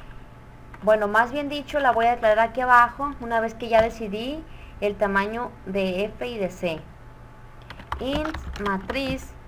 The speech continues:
y voy a decir que sea tamaño F por C.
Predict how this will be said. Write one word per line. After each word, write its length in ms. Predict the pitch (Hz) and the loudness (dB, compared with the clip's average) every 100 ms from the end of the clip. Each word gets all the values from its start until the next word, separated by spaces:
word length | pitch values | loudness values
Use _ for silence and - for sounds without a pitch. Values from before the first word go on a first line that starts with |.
| - - - - - - - - - - - - - - - - - | -20 -18 -18 -18 -18 -18 -18 -20 -20 -18 -18 -18 -18 -18 -18 -16 -4
y 80 | 220 | 2
voy 140 | 226 | 4
a 80 | 233 | 4
decir 260 | 233 226 226 | 4 2 -4
que 120 | 226 | -2
sea 220 | 220 220 | 2 4
tamaño 460 | 220 208 233 262 269 | 4 4 2 2 0
F 500 | 269 285 320 320 320 - - | 2 2 2 2 0 -10 -2
por 180 | 185 175 | 0 -2
C. 380 | - 220 180 | -2 0 0